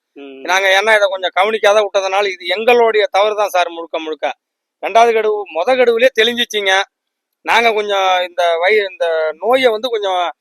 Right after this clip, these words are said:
Speaker 2: முத்த விட்டுட்டாங்க, கொஞ்சம்
Speaker 1: ஆரம்ப-,
Speaker 2: கவனிக்காத நடந்ததுனால சார்.
Speaker 1: ஆரம்பத்திலேயே சொன்ன உடனே ஃபாலோ பண்ணியிருந்தா இந்த அளவுக்கு பரவி
Speaker 2: ஆமா
Speaker 1: இருக்காது.
Speaker 2: சார். ஏன்னா இப்ப வந்து
Speaker 1: ம்.
Speaker 2: சொன்னாங்க, கடையில சொன்னாங்க, நாங்க கொஞ்சம் ஆலோசமா எடுத்துக்கிட்டோம் சார். அதாவது வந்து இந்த கோடை நாள்,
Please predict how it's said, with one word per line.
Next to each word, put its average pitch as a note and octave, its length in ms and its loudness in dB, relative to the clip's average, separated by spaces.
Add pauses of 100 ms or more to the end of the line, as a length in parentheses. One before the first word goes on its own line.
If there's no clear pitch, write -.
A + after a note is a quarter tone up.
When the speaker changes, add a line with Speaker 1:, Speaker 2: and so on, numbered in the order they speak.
(340)
Speaker 2:
முத்த A3 260 -4
விட்டுட்டாங்க, F#3+ 520 2
கொஞ்சம் F3+ 220 -4
Speaker 1:
ஆரம்ப-, - 100 -4
Speaker 2:
கவனிக்காத C4 400 4 (100)
நடந்ததுனால G3+ 360 2
சார். F3+ 160 0
Speaker 1:
ஆரம்பத்திலேயே E3+ 380 -4
சொன்ன G3 280 -8
உடனே G3+ 200 -8
ஃபாலோ F#3+ 260 -4
பண்ணியிருந்தா F3+ 440 -6 (160)
இந்த E3 180 -14
அளவுக்கு E3+ 240 -10
பரவி D#3 240 -8
Speaker 2:
ஆமா D#3+ 120 -2
Speaker 1:
இருக்காது. G#3+ 260 0
Speaker 2:
சார். F3+ 240 0
ஏன்னா F#3+ 240 -2
இப்ப G3+ 160 0
வந்து G#3 240 -2
Speaker 1:
ம். - 80 -12
Speaker 2:
சொன்னாங்க, G#3+ 400 0 (280)
கடையில G#3+ 300 2
சொன்னாங்க, G#3+ 380 -2
நாங்க G3+ 220 0
கொஞ்சம் F3 260 -6
ஆலோசமா A#3 400 2
எடுத்துக்கிட்டோம் G3+ 420 -2
சார். F3+ 140 0 (340)
அதாவது F#3+ 300 2
வந்து A3+ 200 0
இந்த G#3+ 140 0
கோடை A3+ 260 2
நாள், G#3 240 0